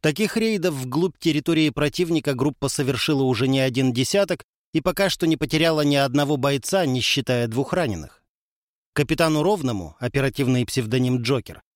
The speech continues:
исполнилось двадцать восемь лет. Это был профессионал диверсионной работы в тылу обороны украинских сбройных сил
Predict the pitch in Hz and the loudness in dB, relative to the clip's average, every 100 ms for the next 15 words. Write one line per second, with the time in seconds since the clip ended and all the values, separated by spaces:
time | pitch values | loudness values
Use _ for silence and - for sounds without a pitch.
0 | - 139 - 202 214 202 175 156 123 120 | -6 -4 -2 -2 0 0 0 0 -2 0
1 | 151 - 147 127 117 123 - 131 120 - | -2 -2 -6 -6 -4 -2 -2 -2 -2 -6
2 | - _ _ _ _ - 139 143 151 131 | -16 _ _ _ _ -4 -2 0 0 0
3 | 147 - 135 - 160 147 160 156 139 123 | -2 -2 -6 -2 0 2 2 0 0 -2
4 | 143 - 165 151 143 135 135 135 151 147 | -2 0 2 2 2 2 0 0 -2 -2
5 | - 143 143 139 123 135 139 135 - 139 | -2 0 2 0 0 0 2 0 0 0
6 | 139 - 135 113 110 131 135 127 123 - | 0 -2 -4 -4 -2 0 2 0 -2 -2
7 | 202 | 0